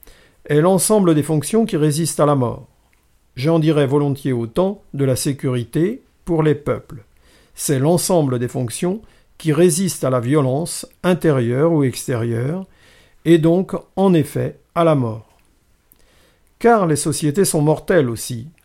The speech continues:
leur sécurité n'est jamais absolue et toujours nécessaire. Telle est la première justification de l'État,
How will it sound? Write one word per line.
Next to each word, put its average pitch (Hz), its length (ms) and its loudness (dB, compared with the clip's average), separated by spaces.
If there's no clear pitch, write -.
leur 139 200 -4
sécurité 170 640 0
n'est 139 200 2
jamais 170 320 4
absolue 143 640 -2
et 135 180 -4
toujours 196 400 2
nécessaire. 127 580 -4
Telle 139 220 2
est 147 320 -2
la 131 160 -2
première 139 480 -2
justification 131 880 -6
de 117 80 -2
l'État, 110 460 -6